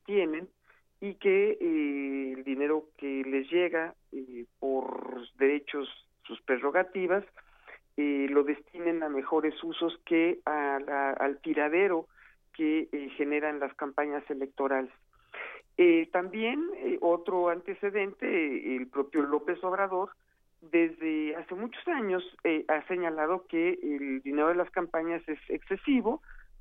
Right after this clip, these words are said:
eh, y que, eh, este puede re-, eh, plantearse. Y ahora, eh, también to-, tomó primero la iniciativa de, eh, destinar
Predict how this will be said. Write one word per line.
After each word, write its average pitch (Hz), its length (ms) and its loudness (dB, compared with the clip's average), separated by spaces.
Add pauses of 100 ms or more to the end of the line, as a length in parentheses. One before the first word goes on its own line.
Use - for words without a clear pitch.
(120)
eh, 143 320 0
y 170 160 -6
que, 190 460 4
eh, 139 360 -2
este 147 240 -4
puede 151 380 -2
re-, 151 500 0
eh, 135 360 -4
plantearse. 151 800 0 (520)
Y 139 680 0
ahora, 165 640 2
eh, 151 240 -10
también 170 1040 -6
to-, - 340 -6
tomó 165 400 4
primero 160 360 -2
la 170 80 0
iniciativa 160 600 -4
de, 175 320 -2
eh, 139 640 -6
destinar 151 600 -4